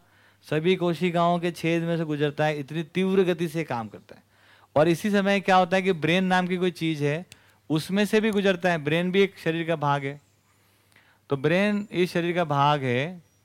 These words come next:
उसमें दो डिवीजन हैं। जब इसमें से गुजरता है तो जीवन में जो इच्छा है, विचार है, आशा है, उसका संकेत कहाँ पे चला गया? मेधस में चला गया।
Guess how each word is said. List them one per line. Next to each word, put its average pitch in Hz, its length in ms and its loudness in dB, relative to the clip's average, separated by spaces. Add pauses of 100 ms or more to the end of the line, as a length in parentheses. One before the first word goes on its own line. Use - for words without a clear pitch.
(140)
उसमें 139 340 -6
दो 160 160 0
डिवीजन 156 440 -2
हैं। 160 500 -4 (720)
जब 180 160 4
इसमें 190 260 2
से 233 80 4
गुजरता 214 400 4
है 196 320 2 (360)
तो 170 80 0
जीवन 180 460 0
में 214 200 2
जो 214 100 4
इच्छा 202 420 2
है, 202 220 2
विचार 185 520 0
है, 190 100 0
आशा 165 400 0
है, 175 100 2
उसका 170 220 -4
संकेत 165 580 -6 (920)
कहाँ 147 220 2
पे 180 180 -2
चला 170 260 0
गया? 190 300 0 (1120)
मेधस 135 320 0
में 156 100 -8
चला 139 200 -4
गया। 123 240 -6